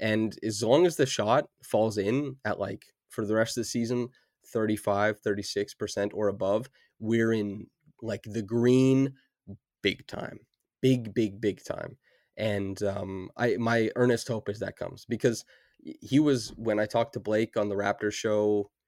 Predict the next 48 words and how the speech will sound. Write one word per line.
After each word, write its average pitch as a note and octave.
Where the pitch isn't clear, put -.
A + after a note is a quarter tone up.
or F#3
he C#3
wasn't G#3+
even, G#3
it G3
was D4
on F3
Blue B2+
Jays C#3+
Talk B2
Plus, -
actually. -
I A2+
don't G#2+
know G2
why G2
I F2+
would F#2+
be D#2
on D2
that C#2
show, C#2+
um, A2
but A#2
I F#2+
was. A2
And B2
we A#2+
were A2+
talking A2+
about G2+
the G#2+
Raptors G#2
draft, G2
and G#2
I G#2
had G#2
said G#2
I G2+
really G2+
wanted G2+
the, G2
the A2
Raptors G2
to G#2+
draft G2
Grady F#2+
Dick, -